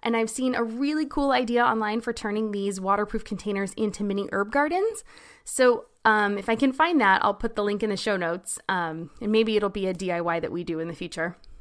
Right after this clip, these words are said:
And the point here is just have a little creativity and look at our items in new ways. You know, we'll find that we have a lot of the resources that we already need at our disposal. So these were just some of the ways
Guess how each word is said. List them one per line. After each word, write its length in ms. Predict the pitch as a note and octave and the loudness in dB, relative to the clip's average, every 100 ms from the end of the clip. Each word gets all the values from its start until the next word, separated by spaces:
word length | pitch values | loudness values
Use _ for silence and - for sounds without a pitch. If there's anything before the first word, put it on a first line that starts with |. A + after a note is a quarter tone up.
| - - - _ _ _ _ - | -20 -20 -20 _ _ _ _ -2
And 100 | D4+ | -2
the 60 | |
point 260 | C#4+ D4+ - | 4 2 4
here 220 | D4 B3+ | 2 4
is 180 | A3+ A3+ | 0 -2
just 260 | C4+ A#3+ | -4 -8
have 220 | - D4 - | 0 2 2
a 40 | |
little 260 | D#4+ C#4+ D4 | -2 -2 -2
creativity 800 | - B3 A#3 A#3 B3+ G3+ E3 - - - - | -4 -4 -2 0 0 -2 -8 -12 -20 -12 0
and 320 | A#3 A#3+ A#3 | 2 2 4
look 240 | A#3+ D4 - | 4 4 2
at 120 | C#4+ | 4
our 120 | C4+ | 4
items 380 | G#3 G#3+ G#3+ G#3+ | 4 2 0 0
in 80 | G3+ | -2
new 140 | G#3 | 0
ways. 480 | C#4 F4+ - - - - - - | 0 -2 -4 -10 -12 -18 -20 -10
You 100 | - | -2
know, 220 | C4+ C4+ - _ - | -2 -2 -6 _ -12
we'll 300 | A3+ D4 G#4 | -2 0 2
find 240 | G4+ A4+ | 2 2
that 80 | A#4 | 2
we 140 | E4+ D#4 | 0 0
have 140 | D4+ | 0
a 40 | |
lot 480 | C#4+ A#3 A#3 C4 C#4 | 2 4 6 6 4
of 100 | C4+ | 0
the 120 | C#4+ | 0
resources 640 | B3+ A3+ A#3+ G#3+ F#3 G3+ F3+ | 0 0 0 -2 -2 -6 -4
that 160 | G3 | -6
we 160 | G#3+ - | -6 -4
already 480 | A3+ A3+ B3+ C#4 C#4+ | -4 -2 2 2 4
need 340 | B3+ G3 F3 - | 2 2 -2 -2
at 280 | G#3+ G3+ - - | 4 4 4 -2
our 80 | G3 | -4
disposal. 640 | F3+ - - - - - - _ _ _ _ _ _ _ _ - | -4 -4 -4 -4 -8 -10 -14 _ _ _ _ _ _ _ _ -2
So 280 | D4+ D4 - | -2 -2 -2
these 280 | D#4+ G4+ A#4 | 2 2 2
were 100 | A4+ | 0
just 220 | F4 - | -2 -2
some 300 | B3 A3+ B3 | 2 4 4
of 180 | A#3+ A#3+ | 0 2
the 100 | A#3 | 2
ways 460 | G3+ F#3+ F#3 F3+ | 2 -2 -2 -4